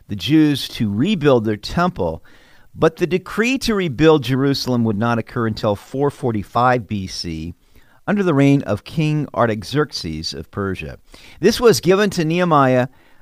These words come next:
the Jewish cupbearer to the king, whose heart was broken over the broken walls of Jerusalem.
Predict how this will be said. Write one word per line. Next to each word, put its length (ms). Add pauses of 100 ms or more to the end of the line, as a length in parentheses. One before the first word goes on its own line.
(120)
the 340
Jewish 460
cupbearer 640
to 160
the 120
king, 340
whose 180
heart 560 (360)
was 140
broken 800 (120)
over 200
the 100
broken 640
walls 440
of 100
Jerusalem. 760